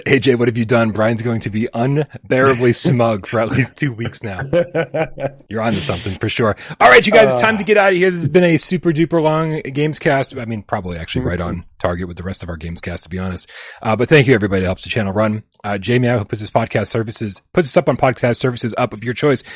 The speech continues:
Speaker 1: Uh, but also, if you're a podcast listener, we gotta start thanking Rypop soon because Jay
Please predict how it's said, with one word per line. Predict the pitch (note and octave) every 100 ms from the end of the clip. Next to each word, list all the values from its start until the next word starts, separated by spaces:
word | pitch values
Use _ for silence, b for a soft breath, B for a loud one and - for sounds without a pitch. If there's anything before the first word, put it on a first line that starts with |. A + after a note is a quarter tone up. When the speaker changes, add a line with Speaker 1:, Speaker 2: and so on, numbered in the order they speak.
| B
Speaker 1:
Uh, | - A#2+
but | A#2 C#3
also, | G3 F3+ E3
if | C#3+
you're |
a | D3+
podcast | A3 A3+ E3+
listener, | F3 - F#3+ E3+ -
we | D3+
gotta | F3
start | C3+ - E3+
thanking | D#3 F3 D3+
Rypop | D#3 A#3 B2+ A2+
soon | C3+ C3+
because | A#2+ C3+ A2
Jay | G#2 C#3 D3